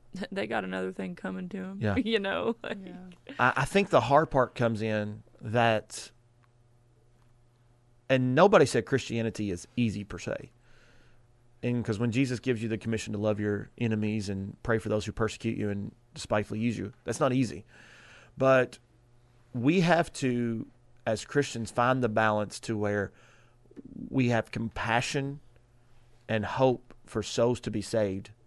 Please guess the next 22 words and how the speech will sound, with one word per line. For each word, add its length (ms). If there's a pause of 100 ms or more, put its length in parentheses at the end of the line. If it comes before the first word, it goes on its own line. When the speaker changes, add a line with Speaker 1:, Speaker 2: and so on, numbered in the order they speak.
(180)
Speaker 2:
but 120
yet 220
we 180 (100)
openly 400
can 240
never 300
endorse 560
and 80
condone 380
what 160
they're 100
doing. 260 (260)
Speaker 1:
Yeah. 220 (680)
Speaker 2:
That's 240
the 80
tricky 260
part 240
times. 300 (460)
So 200
with 140
false 260
prophets, 580